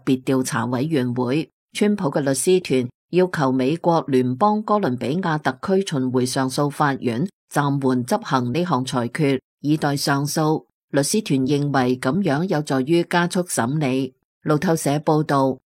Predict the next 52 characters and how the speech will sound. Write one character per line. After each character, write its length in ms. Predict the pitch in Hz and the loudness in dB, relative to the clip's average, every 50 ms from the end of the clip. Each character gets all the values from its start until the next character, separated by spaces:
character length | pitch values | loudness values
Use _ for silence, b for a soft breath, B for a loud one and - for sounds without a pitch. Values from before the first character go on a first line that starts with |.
| _ - | _ -6
審 180 | - 160 190 202 | -2 0 0 2
理 160 | 190 175 160 | 2 2 0
此 180 | 156 - - 139 | 0 0 0 0
案 240 | 170 208 196 170 156 | 0 0 0 0 0
嘅 80 | 165 | 0
上 200 | 151 - 147 135 | -2 0 0 -2
訴 200 | 135 139 151 147 | 0 0 0 0
合 160 | 151 151 160 123 | 0 0 -2 -4
議 200 | - - 131 143 | -2 0 0 0
庭 220 | 143 - 135 127 117 | 0 0 -2 -4 -2
三 240 | - - 175 180 185 | -2 0 0 0 2
位 160 | 160 127 139 | 0 0 -2
法 220 | 170 - 165 147 139 | 0 0 -2 -2 -2
官 260 | - - 170 170 165 180 - _ _ - | -2 0 0 0 0 0 -4 _ _ -4
係 160 | 151 139 131 | 0 0 0
隨 240 | 131 - 151 127 127 | 2 2 0 -2 0
機 200 | 127 180 175 180 | 2 0 0 0
指 240 | 175 - 120 135 165 | 0 -2 -2 -2 -2
派， 400 | - 156 156 135 135 131 - - _ _ _ _ _ | -2 -2 -2 0 0 -2 -4 -6 _ _ _ _ _
佢 120 | - 175 175 | 0 2 2
哋 120 | 160 151 | 2 2
都 160 | 135 214 220 | 2 2 2
係 160 | 214 202 160 143 | 2 2 0 0
由 220 | 135 143 123 120 | 0 0 -2 -2
拜 240 | - - 170 165 170 | 0 0 0 0 0
登 320 | 170 - 202 202 208 202 - | 0 0 0 0 0 -2 0
或 180 | - 147 139 131 | 0 -2 -2 0
前 240 | - - 139 131 127 | -2 -2 0 0 0
總 240 | 123 135 127 160 196 | 0 -2 -2 -2 -2
統 260 | - 165 127 143 175 180 | -2 -2 -2 -2 -2 0
奧 160 | 170 156 151 | 0 0 2
巴 200 | - 180 180 180 | 2 2 2 2
馬 280 | 175 147 135 139 143 | 2 2 0 0 0
任 100 | 135 135 | 0 0
命 320 | 131 131 131 135 131 135 127 | 0 0 0 0 0 -2 -2
㗎。 320 | - 139 139 135 135 127 - _ _ _ _ _ | 0 2 2 2 0 -2 -4 _ _ _ _ _
眾 240 | - 190 185 180 185 | 0 2 2 2 4
院 240 | 165 143 147 185 233 | 4 2 2 2 2
調 180 | - 170 147 | 2 2 2
查 240 | 143 - 175 143 131 127 | 2 0 0 0 0 2
委 180 | 127 127 123 | 2 0 0
員 280 | 190 185 160 139 127 120 | 0 0 0 0 0 0
會 300 | 117 123 117 139 185 B B B B | 0 0 0 0 -2 B B B B
總 180 | B - 139 175 | B -2 -2 0
共 200 | 175 156 143 135 | 0 0 0 2
要 180 | 160 180 180 175 | 2 2 2 2
求 240 | - 165 135 131 | 0 -2 0 0
查 260 | 127 131 151 135 131 131 | 0 0 0 0 0 0
閱 240 | 120 143 139 143 | 0 0 0 0
超 220 | 135 - 226 214 214 | 0 2 2 2 2
過 220 | 208 208 170 151 143 | 2 0 0 0 0
七 140 | - - | 0 -2